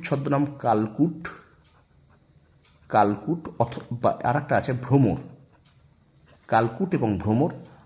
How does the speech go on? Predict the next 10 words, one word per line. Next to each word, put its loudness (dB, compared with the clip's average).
আর 4
অখিল 4
নিয়োগীর 4
ছদ্মনাম -2
যেটা -2
আমরা 0
জানি -2
স্বপন 0
বুড়ো, -2
স্বপন -4